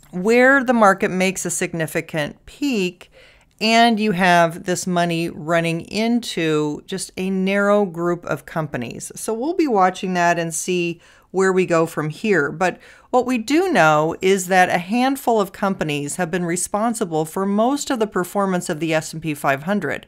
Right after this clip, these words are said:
Because the reality is, of those five hundred companies, about four hundred ninety-five of those companies haven't really been doing much. And there's about five that have done all the heavy lifting,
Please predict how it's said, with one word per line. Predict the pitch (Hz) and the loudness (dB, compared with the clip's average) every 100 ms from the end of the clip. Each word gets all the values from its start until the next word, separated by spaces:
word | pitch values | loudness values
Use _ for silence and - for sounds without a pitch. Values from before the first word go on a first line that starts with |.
| _ - - - | _ -20 -20 -12
Because | 220 269 254 | -2 -2 0
the | |
reality | 247 254 262 320 349 214 180 | -2 2 4 4 4 4 2
is, | 151 147 165 - | 2 0 -2 0
of | 226 254 | 0 2
those | 262 247 | 0 0
five | - 214 208 | 2 4 4
hundred | 202 196 190 180 | 2 2 0 -2
companies, | - 170 208 233 269 294 - _ | -4 -2 -2 -2 -2 -4 -8 _
about | 208 214 233 226 | -2 2 2 0
four | - 269 294 | 0 2 2
hundred | 285 262 | -2 -4
ninety-five | 240 240 240 214 208 262 294 294 | 0 0 0 -4 -2 -2 0 -2
of | 170 | -4
those | 156 139 | -4 -6
companies | - 143 139 139 143 185 208 - | -8 -8 -6 -6 -6 -8 -10 -2
haven't | 233 277 294 254 | 4 4 4 0
really | 277 294 | 0 2
been | 285 277 | 0 0
doing | 302 359 254 | 0 0 0
much. | 143 - - - | 0 -2 -4 -6
And | 202 240 | -2 0
there's | 269 | 0
about | 269 262 269 | 2 2 2
five | - - 302 247 185 196 226 | 0 0 4 6 4 2 -2
that | - 226 | -2 0
have | 233 214 196 | 4 2 6
done | 214 208 208 | 4 4 2
all | 185 196 226 247 | 2 6 6 6
the | 254 | 4
heavy | 220 202 208 | 2 2 0
lifting, | 165 160 - 185 233 | 0 -2 -4 -2 -4